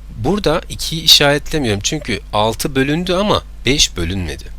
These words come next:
Devam edelim. İkiye bölünen sayı kalmadı. Bu sefer üçe bölüyorum. Üçü üçe bölersem bir, Beş bölünmediği için aşağı geçiyoruz.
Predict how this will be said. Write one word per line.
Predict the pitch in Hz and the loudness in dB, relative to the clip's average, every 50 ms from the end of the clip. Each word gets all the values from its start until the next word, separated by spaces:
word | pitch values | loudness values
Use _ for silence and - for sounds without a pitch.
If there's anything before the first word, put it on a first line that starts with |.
| - - - - - - - - - - - - | -12 -14 -14 -14 -14 -14 -14 -14 -14 -12 -4 0
Devam | 220 233 214 151 | 0 2 2 2
edelim. | 110 98 98 123 - - - - - - - - - - - - - | 2 0 0 -2 -4 -8 -12 -14 -14 -16 -16 -16 -16 -16 -16 -12 -8
İkiye | - - - - 175 165 | -8 -4 2 2 4 4
bölünen | 165 170 170 170 170 | 4 4 4 4 4
sayı | 160 - 170 170 | 4 4 2 2
kalmadı. | - 165 127 104 104 110 147 | 2 2 2 2 2 0 0
Bu | 147 | 0
sefer | - 170 156 151 | 2 2 2 2
üçe | 147 - - 151 | 2 4 4 4
bölüyorum. | 131 110 90 82 82 92 123 139 - - - - | 4 2 2 0 -2 -4 -6 -8 -10 -14 -12 -8
Üçü | 113 110 - - - 214 | -6 -2 -2 0 0 0
üçe | 196 175 - - 180 170 | 2 2 4 4 4 4
bölersem | 170 165 160 156 151 147 - - 117 95 85 82 82 85 | 4 4 4 4 2 2 2 0 0 0 0 -2 -4 -4
bir, | 87 90 95 107 135 - - - - - - - - - | -4 -2 -2 0 0 -2 -4 -6 -8 -14 -16 -16 -12 -4
Beş | 104 139 160 196 - - - | 2 4 6 6 4 2 2
bölünmediği | 175 165 185 196 175 131 95 98 | 0 0 0 2 0 0 0 0
için | 95 - - 160 | 0 0 0 -2
aşağı | 147 143 117 - - 92 85 | -4 -4 -2 -2 0 0 -2
geçiyoruz. | 85 82 78 - - 120 113 120 139 143 - - - - | -2 -4 -4 -4 -4 -4 -4 -6 -4 0 0 0 0 -2